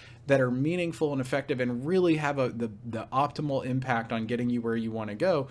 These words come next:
first you have to have the conversation about where you are, where you wanna go, what's working and what isn't,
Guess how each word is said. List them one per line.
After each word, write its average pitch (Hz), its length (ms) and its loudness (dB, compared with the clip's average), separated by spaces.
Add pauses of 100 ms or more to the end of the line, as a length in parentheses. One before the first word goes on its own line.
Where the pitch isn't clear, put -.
(240)
first 208 240 0
you 185 80 0
have 175 160 -2
to 160 80 -6
have 190 180 0
the 165 60 -2
conversation 117 640 -2
about 110 260 -4
where 123 220 0
you 113 200 0
are, 101 300 -2 (300)
where 131 160 2
you 131 160 2
wanna 120 180 -2
go, 104 440 -4
what's 135 260 0
working 120 340 0
and 113 100 -2
what 113 180 0
isn't, 110 360 -4